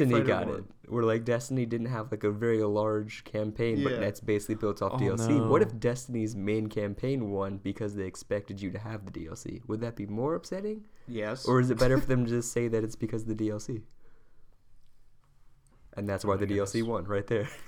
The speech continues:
Speaker 1: <laughs>
Speaker 3: Do you think Tekken seven's gonna go the Street Fighter route?
Speaker 2: I hope not.
Speaker 3: I hope to
Speaker 2: I,
Speaker 3: God
Speaker 2: I hope
Speaker 3: they
Speaker 2: it
Speaker 3: don't.
Speaker 2: comes completed and you can unlock all the characters in the game. I'm sure they'll have some extra characters, D L C, obviously.
Speaker 1: That'll happen.
Speaker 2: But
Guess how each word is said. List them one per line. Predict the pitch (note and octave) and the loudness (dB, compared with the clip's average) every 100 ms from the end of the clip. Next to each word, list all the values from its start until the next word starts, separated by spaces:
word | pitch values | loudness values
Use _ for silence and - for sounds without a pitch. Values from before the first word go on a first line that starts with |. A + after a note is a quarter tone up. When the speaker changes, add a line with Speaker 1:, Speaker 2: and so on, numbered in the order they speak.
| - | -6
Speaker 1:
<laughs> | D3 D#3 C3+ - - - - | -4 -4 -6 -14 -20 -4 6
Speaker 3:
Do | |
you | B2 | 6
think | C3 B2+ | 6 0
Tekken | B2+ A#2 G#2+ | 0 0 0
seven's | G#2+ G#2+ G#2+ A2 - | 0 2 2 -2 -2
gonna | G#2 | -2
go | G#2+ G#2 | 0 -2
the | |
Street | G#2 G#2+ G#2+ | -2 -2 -2
Fighter | - A2 A2+ | 0 -2 -2
route? | A#2+ A#2 - - - - _ - | -6 -8 -10 -18 -20 -20 _ -6
Speaker 2:
I | C3 C#3+ | -2 0
hope | B2+ B2 | 0 -2
not. | C3 B2+ A#2+ | 0 6 8
Speaker 3:
I | A#2+ | 10
hope | A#2+ A#2+ | 8 4
to | |
Speaker 2:
I, | A#2+ | 4
Speaker 3:
God | A#2 G#2+ | 4 6
Speaker 2:
I | |
hope | C#3+ | 4
Speaker 3:
they | C3+ | 4
Speaker 2:
it | |
Speaker 3:
don't. | A2 | 2
Speaker 2:
comes | A#2+ A#2+ - | 0 -2 -6
completed | A#2+ - A#2+ A#2 A2+ | -8 -4 -4 -2 -4
and | A2+ | -6
you | A2+ | -6
can | A2+ | -6
unlock | G#2+ G#2 G#2 G#2 | -4 -2 -4 -4
all | G2 | -10
the | G2 | -8
characters | G#2 G2 - G2+ | -6 -6 -8 -10
in | G2+ | -8
the | F#2+ | -8
game. | G#2+ G#2+ | -6 -4
I'm | C3 | -4
sure | C3 D#3 | -2 -2
they'll | C3 B2 | -2 -2
have | A#2+ A2+ | -2 -6
some | - A#2 G#2+ - | -6 -8 -6 -6
extra | A2 - A#2 | -8 -8 -8
characters, | A#2+ A#2 B2 A2 | -6 -6 -6 -8
D | - G#2+ | -6 -6
L | G2+ | -4
C, | - G#2 G#2+ A2+ G#2 | -6 -8 -8 -6 -2
obviously. | A2 A2 A#2+ A#2+ C3 C3+ C#3+ _ _ - - A2 | 0 0 -4 -4 -4 -4 -6 _ _ -20 -12 -6
Speaker 1:
That'll | G#2 G2+ | -6 -6
happen. | F2 - G#2 - - - - - - | -10 -12 -14 -16 -20 -20 -20 -12 2
Speaker 2:
But | D#3+ E3+ E3 | 6 6 4